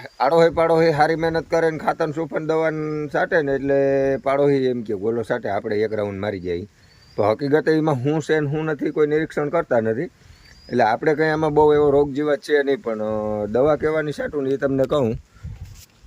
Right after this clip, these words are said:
જો આ છે ને બાવીસ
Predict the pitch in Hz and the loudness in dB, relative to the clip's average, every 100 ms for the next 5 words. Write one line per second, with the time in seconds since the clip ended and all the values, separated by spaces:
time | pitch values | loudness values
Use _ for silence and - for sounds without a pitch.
0 | - _ - _ _ - - - - - | -20 _ -20 _ _ -20 -20 -20 -20 -18
1 | - - 131 110 - - _ - - 120 | -20 -6 -4 -4 -8 -20 _ -14 0 4
2 | 143 - 110 135 - 151 156 139 110 123 | 4 4 4 2 4 4 4 2 4 4
3 | 131 | 4